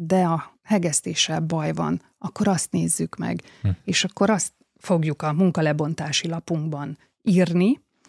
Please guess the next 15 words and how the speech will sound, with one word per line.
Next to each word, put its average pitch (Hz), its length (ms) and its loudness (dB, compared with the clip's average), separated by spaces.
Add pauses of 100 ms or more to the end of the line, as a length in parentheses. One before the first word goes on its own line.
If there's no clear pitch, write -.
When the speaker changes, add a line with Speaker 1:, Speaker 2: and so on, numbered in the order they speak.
(260)
Speaker 1:
hogy 175 460 0 (600)
a - 100 -6
hegesztést 180 760 0 (340)
egyik 233 300 2
oldalról 202 540 2
nézem 180 500 0
meg, 165 300 0
innen 202 360 2
indulok, 156 560 -2
oda 185 420 0 (420)
tartok, 165 600 0
a 208 140 2
kezemet 165 560 -2
hogyan, 165 580 0
ö, 170 380 0